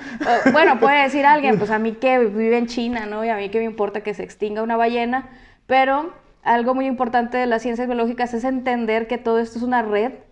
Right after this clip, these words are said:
Speaker 1: organizada, muy importantemente organizada, que si ese osito panda desaparece, si esa ballena desaparece, si el jaguar, si el puma, el perrito de la pradera desaparece,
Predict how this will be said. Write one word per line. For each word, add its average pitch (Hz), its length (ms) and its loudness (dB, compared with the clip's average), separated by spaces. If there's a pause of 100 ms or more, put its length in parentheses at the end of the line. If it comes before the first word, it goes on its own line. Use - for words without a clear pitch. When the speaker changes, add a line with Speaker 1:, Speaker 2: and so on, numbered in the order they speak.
(440)
Speaker 1:
organizada, 208 880 0
muy 247 360 -2
importantemente 233 840 -4
organizada, 196 760 -4 (420)
que 240 320 -2
si 220 180 0
ese 226 160 0
osito 247 340 -4
panda 233 260 0
desaparece, 214 840 -2
si 214 100 -2
esa 202 180 -4
ballena 202 400 -4
desaparece, 202 720 -6
si 214 120 -8
el 196 80 -4
jaguar, 202 560 -4
si 208 140 -6
el 190 120 -6
puma, 220 440 -2 (340)
el 196 140 -4
perrito 208 360 -2
de 240 60 0
la 226 160 0
pradera 214 340 0
desaparece, 226 760 -4